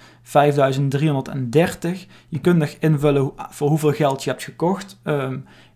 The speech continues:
dit, deze maand was dat, eh, Basic Fit. Nou, laten we even zeggen dat we voor zeshonderd euro hadden gekocht. En dan gaan we naar beneden. En dan stelt hij dit nog bij. Want hier laat hij eigenlijk alleen het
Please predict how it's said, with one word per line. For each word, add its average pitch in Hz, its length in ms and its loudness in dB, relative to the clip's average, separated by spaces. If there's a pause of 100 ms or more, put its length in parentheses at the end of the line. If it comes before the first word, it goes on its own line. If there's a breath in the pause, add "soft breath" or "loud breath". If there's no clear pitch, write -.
(140)
dit, 147 240 -4
deze 143 300 2
maand 139 240 2
was 139 160 -4
dat, 135 280 -4
eh, 127 200 -2 (200)
Basic 165 340 2
Fit. 165 440 -4
Nou, 135 140 -2
laten 127 140 2
we 135 40 -2
even 131 140 -4
zeggen 135 200 -2
dat 127 100 -12
we 131 120 -10
voor 127 160 -10
zeshonderd 156 440 -2
euro 156 260 -2
hadden 143 220 -2
gekocht. 143 580 -4 (720 loud breath)
En 143 100 -6
dan 139 300 -6
gaan 139 140 -2
we 139 80 -2
naar 131 100 -4
beneden. 139 460 0 (680)
En 135 60 -6
dan 127 120 -2
stelt 151 320 6
hij 151 80 2
dit 139 160 4
nog 131 220 -4
bij. 143 420 4 (380 loud breath)
Want - 180 -6
hier 147 160 2
laat 143 200 4
hij 143 100 -4
eigenlijk 139 340 0
alleen 139 380 4
het 131 200 -2